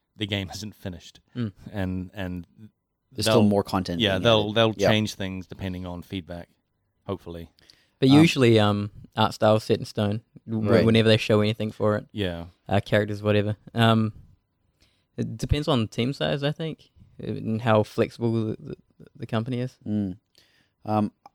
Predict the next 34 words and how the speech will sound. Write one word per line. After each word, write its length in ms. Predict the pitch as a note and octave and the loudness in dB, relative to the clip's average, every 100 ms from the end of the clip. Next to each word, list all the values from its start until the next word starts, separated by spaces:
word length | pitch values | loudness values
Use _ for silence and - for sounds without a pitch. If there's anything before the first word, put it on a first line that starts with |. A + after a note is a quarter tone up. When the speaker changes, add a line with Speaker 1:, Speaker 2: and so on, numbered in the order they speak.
| _ | _
Speaker 3:
I 120 | A2+ | -2
think, 300 | - A#2 - _ | 2 0 -2 _
I 60 | A#2+ | 2
mean, 180 | A#2+ A2+ | 4 4
from 220 | - A#2 F#2+ | 0 -2 4
our 160 | C3 | 4
experience, 840 | E3 - F#2 F2 A2+ - - - _ _ _ _ _ _ | 4 -2 0 0 -2 -6 -10 -12 _ _ _ _ _ _
uh, 240 | G#2 G2 F2 | 2 4 4
we 140 | G#2+ | 2
did 180 | G#2 G2+ | 0 0
a 60 | F#2 | 0
beta 480 | F#2+ G2 G2+ F#2+ G2+ _ _ _ | 0 2 4 2 0 _ _ _
for, 500 | G2+ G2 F#2+ F2+ F#2+ _ _ _ _ _ _ _ | -4 0 2 2 -2 _ _ _ _ _ _ _
we 80 | G2 | -10
did 80 | G#2+ | -10
a 40 | |
closed 320 | - A2 A2 | 0 2 2
beta 200 | G2 F#2 | 2 0
for 180 | F2+ - | 0 -4
Act 180 | D2+ - | -6 -6
Four, 360 | - G2 E3+ - _ | -2 2 2 -2 _
Speaker 1:
Mm. 300 | G2 F#2 F2 - - | -12 -10 -12 -14 0
Speaker 3:
right? 240 | C#3 E3+ _ _ _ _ _ _ _ | 2 0 _ _ _ _ _ _ _
Um, 280 | F#2+ F#2 - _ | -2 -2 -6 _
where 420 | G2+ G2 G2 F#2+ _ _ _ _ _ _ _ _ _ _ _ _ _ _ G#2 | -2 2 2 0 _ _ _ _ _ _ _ _ _ _ _ _ _ _ -2
we 200 | A2+ A2 | 2 4
m-, 460 | A2 G#2+ G#2+ G2+ - _ _ _ | 4 2 0 -2 -6 _ _ _
changed 380 | - D3+ D3 - | -2 0 -2 -4
a 20 | |
fair 220 | - B2+ | 0 0
bit 120 | D3 | 2
of 80 | D#3 | -4
the 60 | C#3+ | -2
balance. 600 | F2 D#2 B2 - - | 0 0 -4 -6 -10